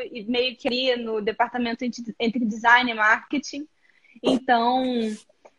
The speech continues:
eu fiz moda, e eu adoro moda, eu amo moda, mas depois que eu descobri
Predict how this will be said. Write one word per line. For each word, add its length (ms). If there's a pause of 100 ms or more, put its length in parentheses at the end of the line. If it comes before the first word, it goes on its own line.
(280)
eu 160
fiz 280
moda, 360
e 60
eu 100
adoro 440
moda, 360
eu 160
amo 300
moda, 460
mas 200
depois 360
que 80
eu 20
descobri 760